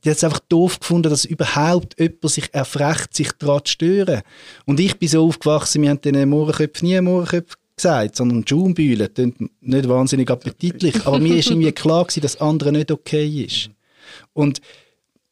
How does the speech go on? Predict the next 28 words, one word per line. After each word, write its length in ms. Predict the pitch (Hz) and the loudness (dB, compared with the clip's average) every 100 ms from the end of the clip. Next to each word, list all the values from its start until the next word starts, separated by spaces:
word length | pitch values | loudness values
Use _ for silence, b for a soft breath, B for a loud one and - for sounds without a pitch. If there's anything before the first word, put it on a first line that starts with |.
| _ _ _ - | _ _ _ -4
einfach 280 | 170 170 - | -2 -2 -2
nur 180 | 180 208 | 0 2
schon 180 | - 175 | 2 2
das 380 | 156 139 - - | 2 0 -2 0
sagen 380 | 160 196 180 | 0 2 0
und 180 | 156 151 | 0 0
dann 160 | 156 - | 0 0
die 80 | 156 | 0
Reaktion, 560 | 143 - - 151 156 | 0 -2 -2 2 4
ja, 180 | 127 135 | 2 2
jetzt 200 | 135 - | 0 0
gehen 160 | 135 127 | 2 2
wir 160 | 117 - - | 0 -4 -6
extra 540 | - - - 156 143 | -4 -6 -2 2 2
go 240 | 131 131 | 2 0
da 220 | 123 123 120 | 2 2 2
beim 320 | 123 113 110 | 2 2 2
Duplo 380 | 135 131 135 120 | 0 -2 -2 0
go, 280 | 120 113 104 B B B B | 0 0 -2 B B B B
äh, 260 | - 117 107 | -4 -2 0
Mohrenköpfe 800 | 110 131 151 147 151 151 104 - | 2 2 2 0 -2 -2 -6 -4
kaufen, 560 | 104 113 120 - 120 | -2 -2 -2 -2 -2
weil 200 | 120 120 | 0 2
wir, 160 | 123 117 | 2 0
das 200 | 120 - | -4 -4
ist 140 | - | -2
unsere 340 | 110 120 123 113 | -2 -2 -2 -4
Freiheit, 920 | - 113 131 147 139 120 120 - | -2 0 0 0 0 0 -2 -4